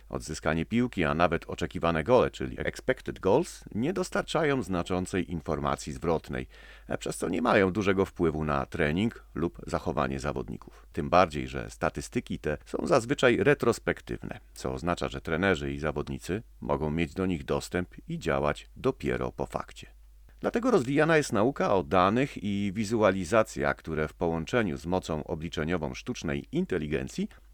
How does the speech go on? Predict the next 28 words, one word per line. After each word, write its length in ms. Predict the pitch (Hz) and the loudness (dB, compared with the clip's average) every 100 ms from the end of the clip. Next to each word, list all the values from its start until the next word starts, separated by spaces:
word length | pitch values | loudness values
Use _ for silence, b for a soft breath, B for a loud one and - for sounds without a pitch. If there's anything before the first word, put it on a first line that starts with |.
| - | -6
pozwolą 340 | - 139 101 190 | -2 2 2 2
na 180 | 165 185 | 0 4
bardziej 460 | 160 95 104 135 | 6 6 4 2
zautomatyzowaną 1080 | - 110 113 117 90 87 78 87 90 90 90 | 2 -2 0 0 0 -2 -4 2 2 2 -2
analizę 580 | - 85 73 82 82 80 | -4 -2 -2 -2 -2 -4
w 60 | - | -4
czasie 300 | 78 - 73 | -6 -4 -6
rzeczywistym. 580 | 73 - 60 55 - - - - - - | -6 -8 -10 -12 -16 -20 -20 -20 -20 -14
Technologia 640 | - 71 73 76 80 98 92 | -8 -6 -4 -2 2 4 4
jest 340 | 78 85 - | 2 -2 -8
jeszcze 280 | 50 - - | -10 -8 -10
w 60 | |
powijakach, 640 | - 87 139 170 - 92 - B B B B - | -4 -4 2 4 4 2 0 B B B B -2
ale 260 | 110 113 | 0 0
zaczęła 520 | 110 101 - 87 90 87 | 4 4 6 6 6 6
już 160 | 82 | 2
tworzyć 400 | - 78 78 78 | -2 -2 -2 -6
sugestie 640 | - 67 80 82 - 113 | -8 -4 -2 -2 0 0
i 80 | 87 | 2
rozwiązania, 720 | 78 73 71 67 65 71 104 | 0 -2 -4 -2 -2 2 0
dzięki 340 | 82 80 - 78 | 0 -4 -6 -12
którym 380 | - 64 87 | -8 -2 -2
trenerzy, 560 | - 76 67 64 58 104 | -2 -2 0 -2 -2 -2
wykorzystując 760 | 95 73 67 69 98 73 69 - | -2 -2 -6 -6 -4 -4 -6 -12
swoje 280 | - 69 67 | -8 -2 -2
doświadczenia 720 | 73 - 71 - - 95 76 | -2 -2 -4 -4 -2 0 0
i 160 | - 127 | -4 0
wiedzę, 360 | 95 147 139 | 0 2 0